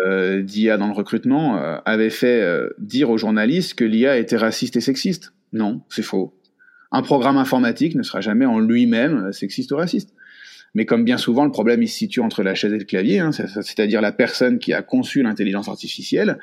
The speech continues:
Si elle a laissé place au biais humain et à l'interprétation, euh, bah, derrière, l'outil, euh, l-, le fait est que l'I A décuple les, euh, les éléments.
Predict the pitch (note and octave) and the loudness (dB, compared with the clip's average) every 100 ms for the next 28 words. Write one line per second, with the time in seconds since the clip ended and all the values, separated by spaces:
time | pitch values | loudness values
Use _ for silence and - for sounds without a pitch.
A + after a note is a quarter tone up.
0 | - - - - - C3+ B2 A#2+ C3+ C#3+ | -14 -16 -14 -4 2 4 4 4 4 4
1 | D3 B2+ C3+ C#3+ C#3+ F#2 - A2 G#2+ A2 | 2 4 2 2 0 -6 -2 -2 2 2
2 | A2+ A2+ A#2 A#2 - - F#2 G#2+ A2 A2 | 4 4 2 0 -2 -2 -2 0 0 -2
3 | - G#2+ E2 - F#3+ A#3 A#3 - - - | -2 -4 -4 -2 0 0 -2 -16 -18 -12
4 | - G2 G#2 F#2+ G2 G#2 - A#2 G#2 B2+ | -4 -2 -2 -2 0 0 0 -2 2 2
5 | F#3+ C#3 A#2 A2 D3+ E3+ G2+ F2 - - | 2 2 0 0 0 2 2 0 -4 -10
6 | G#2 - _ - G#2+ F2 - _ _ - | -20 -20 _ -6 -4 -4 -6 _ _ -6
7 | A#2 B2+ D#3+ D3+ - - - F#3 F#3+ A#2+ | -2 2 2 0 -6 -4 0 0 2 0
8 | A2+ A2+ A#2+ D#3 G#3 B2 G#2+ D3 D3 - | 2 2 4 4 2 -2 2 2 2 0
9 | G#3 F#3+ C3 A#2 A2+ G#2+ G2 F#2 A2+ A2 | 0 2 2 4 2 2 2 2 0 0
10 | B2 F#3+ A#3+ | 0 2 0